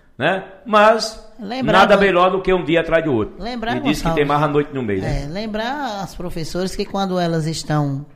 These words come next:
Speaker 2: de greve, os, os, os, os demais servidores da escola não vai dar aula no lugar dela, não.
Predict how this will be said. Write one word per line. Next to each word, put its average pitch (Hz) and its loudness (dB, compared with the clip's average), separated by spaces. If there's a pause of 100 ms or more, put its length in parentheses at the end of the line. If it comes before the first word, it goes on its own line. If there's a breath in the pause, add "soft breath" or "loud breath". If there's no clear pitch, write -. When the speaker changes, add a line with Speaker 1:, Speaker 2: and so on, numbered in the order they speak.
(600 soft breath)
Speaker 2:
de 151 -8
greve, 160 -2 (260)
os, 160 -6
os, 156 -10
os, 160 -4
os 160 -2
demais 165 0
servidores 156 0
da 151 0
escola 151 -2
não 170 -2
vai 190 -2
dar 202 -4
aula 190 -2
no 190 -4
lugar 190 -4
dela, 175 -4
não. 131 -8